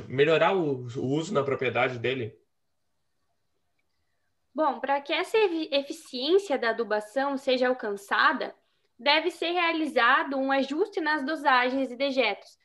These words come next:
Speaker 2: de acordo com a necessidade específica de nutriente de cada cultura. Como foi dito pelo Yuri, a proporção entre os nutrientes do dejeto nem sempre casa com aquela quantidade demandada pela cultura.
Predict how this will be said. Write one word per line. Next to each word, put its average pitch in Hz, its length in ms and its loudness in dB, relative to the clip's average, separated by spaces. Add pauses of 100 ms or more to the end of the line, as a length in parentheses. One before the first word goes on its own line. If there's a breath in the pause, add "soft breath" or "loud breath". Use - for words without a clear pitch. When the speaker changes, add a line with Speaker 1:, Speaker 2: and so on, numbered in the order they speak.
(220)
Speaker 2:
de 269 80 2
acordo 285 520 0
com 302 100 -10
a 277 100 -4
necessidade 269 680 0
específica 302 720 -8
de 254 100 -6
nutriente 262 520 -4
de 269 140 -8
cada 381 380 2
cultura. 403 500 -2 (320)
Como 320 240 0
foi 370 160 -2
dito 269 240 -6
pelo 247 280 0
Yuri, 254 440 -2 (200)
a 277 120 2
proporção 311 640 -2
entre 330 220 -4
os 269 100 -6
nutrientes 262 480 -6
do 226 80 -14
dejeto 240 540 0
nem 302 160 -4
sempre 339 360 -2
casa 285 540 4
com 269 180 -2
aquela 277 360 2
quantidade 277 520 0
demandada 285 600 2
pela 269 240 0
cultura. 269 500 -8